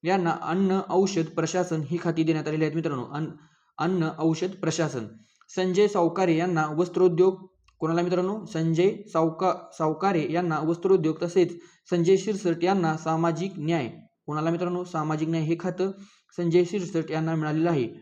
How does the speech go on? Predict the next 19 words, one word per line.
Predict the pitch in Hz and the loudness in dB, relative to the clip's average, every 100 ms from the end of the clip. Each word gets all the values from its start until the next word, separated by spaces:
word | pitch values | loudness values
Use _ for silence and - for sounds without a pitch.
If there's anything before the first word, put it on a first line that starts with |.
| - _ - | -20 _ -4
पुढे | 147 | -2
बघा, | 156 160 175 185 - _ - - | 0 0 0 -2 -14 _ -20 -6
प्रताप | 170 196 196 | -2 0 -2
सरनाईक | - 185 196 170 170 | 0 0 2 0 2
यांना | 185 170 | 0 0
परिवहन | 165 175 185 175 196 | 0 2 4 4 2
मंत्री, | 190 196 - 117 - - | 0 -2 -4 -8 -12 -6
काय | 151 | -4
मित्रांनो? | 170 180 165 | -2 -2 -2
प्रताप | 160 - 170 170 | -4 -4 -2 -2
सरनाईक | 175 175 175 | -4 -4 -2
यांना | 190 165 156 | -2 -2 -6
परिवहन | - 160 165 175 | -2 2 2 2
मंत्री, | 175 185 165 156 156 - _ - | 0 -2 -2 -4 -6 -14 _ -6
तसेच | 185 175 165 | 0 2 2
मकरंद | 156 160 175 180 190 | -2 -4 0 2 2
पाटील | 190 190 165 175 | 2 0 2 0
यांना | 175 160 | 0 -2
मदत | 160 165 185 | -2 0 0